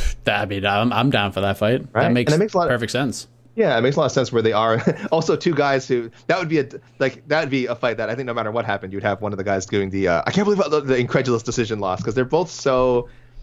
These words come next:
Speaker 2: they go to the scorecards a lot and, and are always busy and,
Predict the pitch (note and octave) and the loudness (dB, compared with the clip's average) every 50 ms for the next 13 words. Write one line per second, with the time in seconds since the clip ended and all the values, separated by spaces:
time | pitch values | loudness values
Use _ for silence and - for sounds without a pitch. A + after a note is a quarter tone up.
0 | - - - - - - - - - _ - - - B2 C#3+ C3 B2 A#2+ A2+ A#2 | -20 -20 -20 -20 -20 -20 -20 -20 -20 _ -18 -14 -12 -8 -2 0 0 0 2 2
1 | B2 C3+ D3+ D#3 D#3+ - - C3+ B2+ - C3 A#2+ A#2 A2 G#2+ G2 G2 G2 F#2+ F#2+ | 2 2 2 0 0 0 0 0 0 2 0 0 0 0 -2 -2 0 0 0 0
2 | G2+ - - _ - G#2+ G2+ G2 G#2 - - G#2 G2+ G2+ F#2+ F#2+ F#2+ - - G#2+ | -2 -6 -10 _ -8 -8 -8 -8 -10 -8 -4 -2 0 0 2 0 0 0 2 2
3 | A2+ A#2 A#2 A#2 A2+ A2+ A2+ G#2+ G#2+ - A#2 - - G#2+ G2+ G2+ G2+ G2 F#2+ F#2+ | 2 4 2 2 2 2 0 -2 -4 -10 -12 -2 0 0 0 2 0 2 2 2
4 | F#2 G2 - - F#2+ F#2 F#2 F2+ F2+ F2+ | 0 0 -2 -2 0 0 2 2 0 -2